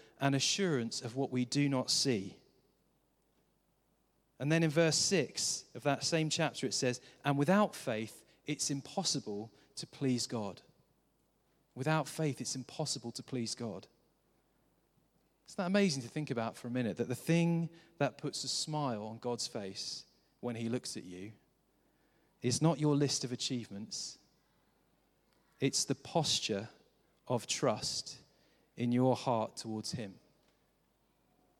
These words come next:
That's what puts a smile on his face. The posture of trust in your heart towards him. Without faith,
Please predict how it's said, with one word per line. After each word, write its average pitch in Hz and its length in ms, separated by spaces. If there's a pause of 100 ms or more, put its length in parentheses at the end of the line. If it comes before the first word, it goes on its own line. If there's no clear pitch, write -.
That's 135 240
what 147 120
puts 131 200
a - 40
smile 120 340
on 110 100
his 110 160
face. - 500 (880)
The 120 60
posture - 540
of 139 80
trust - 480
in 117 80
your 110 160
heart 107 340
towards 104 340
him. 95 260 (1300)
Without 139 320
faith, - 480